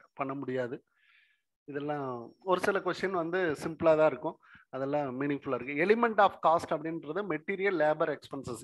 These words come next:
எதெல்லாம் டைரக்ட்ல இருக்கோ அதெல்லாம் எலிமெண்ட் அப்படின்னு சொல்லுவாங்க. டைரக்ட் காஸ்டிங், டைரக்ட் மெட்டீரியல், டைரக்ட் லேபர், டைரக்ட் எக்ஸ்பென்சஸ் அப்படின்னு அர்த்தம். இதெல்லாம் element of costing அப்படின்னு அர்த்தம்.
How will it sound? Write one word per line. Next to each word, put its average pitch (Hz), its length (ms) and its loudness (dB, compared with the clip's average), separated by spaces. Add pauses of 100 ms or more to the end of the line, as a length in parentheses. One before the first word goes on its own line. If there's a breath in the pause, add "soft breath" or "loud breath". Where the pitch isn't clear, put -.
எதெல்லாம் 180 640 0
டைரக்ட்ல 170 500 4
இருக்கோ 185 220 2
அதெல்லாம் 156 420 4
எலிமெண்ட் 170 500 0
அப்படின்னு 131 320 -6
சொல்லுவாங்க. 110 260 -12 (540 loud breath)
டைரக்ட் 165 340 4
காஸ்டிங், 139 460 4
டைரக்ட் 156 340 0
மெட்டீரியல், 165 500 -2
டைரக்ட் 151 380 2
லேபர், 156 340 2
டைரக்ட் 135 400 -2 (200)
எக்ஸ்பென்சஸ் 127 600 -6
அப்படின்னு 117 340 -10
அர்த்தம். - 240 -20 (500)
இதெல்லாம் 165 420 2 (280)
element 175 420 0
of 160 220 2
costing 127 380 -6
அப்படின்னு 110 300 -10
அர்த்தம். - 260 -20